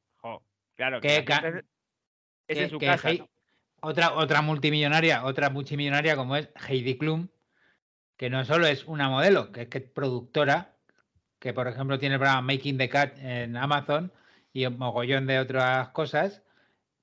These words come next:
Speaker 2: y se montó una fiesta para ir con un disfraz de gusano, que os recomiendo que veáis, eh, que busquéis en internet, y con el que ganó a todos, la verdad, ¿eh? Fue el mejor disfraz, no hay duda.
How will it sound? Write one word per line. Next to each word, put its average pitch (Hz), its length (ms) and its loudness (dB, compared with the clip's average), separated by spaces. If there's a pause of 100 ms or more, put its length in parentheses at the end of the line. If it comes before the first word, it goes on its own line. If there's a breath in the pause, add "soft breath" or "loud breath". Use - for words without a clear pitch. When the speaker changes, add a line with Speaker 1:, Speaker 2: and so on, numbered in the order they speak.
(120)
Speaker 2:
y 214 500 0
se 143 200 -4
montó 139 260 -2
una 180 160 4
fiesta 175 400 4
para 143 320 4
ir 143 100 -2
con 196 180 4
un 185 120 -2
disfraz 185 480 2
de 165 420 0 (260)
gusano, 165 720 2
que 147 100 -8
os 131 60 -8
recomiendo 127 460 -4
que 151 100 -2
veáis, 147 480 0 (540 soft breath)
eh, 135 340 0
que 135 60 -4
busquéis 127 400 -2
en 110 260 -4
internet, 147 640 -2 (520)
y 139 160 -6
con 131 180 0
el 127 80 -2
que 123 140 -2
ganó 117 240 -2
a 131 100 0
todos, 123 320 -2
la 87 120 -14
verdad, 107 360 -6
¿eh? 113 100 -16 (120)
Fue 113 160 -10
el 113 60 -6
mejor 120 340 -2
disfraz, 107 360 -4
no 110 120 -8
hay 107 80 -10
duda. 113 280 -10